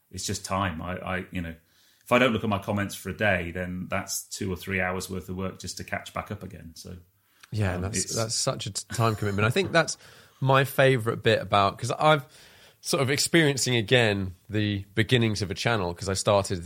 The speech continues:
Speaker 2: this, the channel that this is on,
Speaker 1: I'm
Speaker 2: which
Speaker 1: gonna
Speaker 2: is a
Speaker 1: ask you about
Speaker 2: podcast
Speaker 1: the
Speaker 2: channel.
Speaker 1: S T video. I watched that yesterday.
Speaker 2: Yeah.
Speaker 1: <laughs>
Speaker 2: So I made the decision a year ago or maybe less than that, I don't know,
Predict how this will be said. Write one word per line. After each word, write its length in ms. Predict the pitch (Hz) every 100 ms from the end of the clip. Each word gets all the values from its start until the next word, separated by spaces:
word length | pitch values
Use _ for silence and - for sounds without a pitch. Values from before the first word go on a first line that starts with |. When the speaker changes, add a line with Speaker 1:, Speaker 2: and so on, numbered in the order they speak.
| -
Speaker 2:
this, 300 | - 104 101 _ -
the 80 | 92
channel 300 | - 92 85
that 120 | 82
this 200 | 117 117
is 100 | 95
on, 80 | 95
Speaker 1:
I'm 100 | 131
Speaker 2:
which 40 | 127
Speaker 1:
gonna 100 | 143
Speaker 2:
is 140 | 156 139
a 20 |
Speaker 1:
ask 80 | 151
you 80 |
about 180 | 139 151
Speaker 2:
podcast 20 | 147
Speaker 1:
the 60 |
Speaker 2:
channel. 100 | 147 151
Speaker 1:
S 80 | -
T 140 | 202
video. 280 | 208 135 117
I 40 | 120
watched 220 | 151 -
that 280 | 185 190 - -
yesterday. 320 | 147 - 196
Speaker 2:
Yeah. 180 | 160 107
Speaker 1:
<laughs> 80 | - - - - -
Speaker 2:
So 140 | 131
I 80 | 131
made 220 | 143 139
the 60 | 113
decision 800 | 110 101 117 104 101 98 92 87 92 - _ _ _
a 60 | 87
year 320 | 85 92 85
ago 440 | 87 90 85 85 82
or 360 | 78 - 95 98 139 _ _ _ _ _ _ -
maybe 280 | 139 101
less 220 | 101 104 -
than 80 | 50
that, 180 | 50
I 240 | - _ -
don't 120 | 110
know, 120 | 71